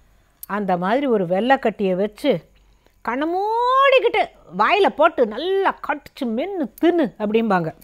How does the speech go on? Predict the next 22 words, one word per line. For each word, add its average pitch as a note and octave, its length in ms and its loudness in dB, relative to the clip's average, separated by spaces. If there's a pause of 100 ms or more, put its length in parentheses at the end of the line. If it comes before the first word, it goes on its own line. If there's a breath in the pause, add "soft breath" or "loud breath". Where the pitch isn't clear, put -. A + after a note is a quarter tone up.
(1500)
இதை C4 280 6
பார்த்துட்டு E4 460 4
ஆசைப்பட்டுட்டு D4+ 680 2
நாங்கள்லாம் B3 520 2
சாப்பிடுவோம். A3 500 0 (540)
இப்ப C#4 220 2
கூட F4+ 200 6
நான் C#4+ 240 2
போட்டுக்கிடுவேன், D4 680 6 (220)
ஆசையா D#4 460 4
இருக்கு, C#4+ 280 -2
நாக்குல B3+ 460 0
ஜவ A#3+ 220 0
ஜவன்னு B3+ 380 0
ஊறுது, D4 420 6 (600 soft breath)
ஆனா A3+ 140 -6
அப்புறம் A#3+ 340 -6
பேச C#4+ 320 2
முடியாது, G#3 400 0
ரொம்ப F#3+ 200 -2 (100)
காரமா A#3 420 2
போயிடும். F3 380 -4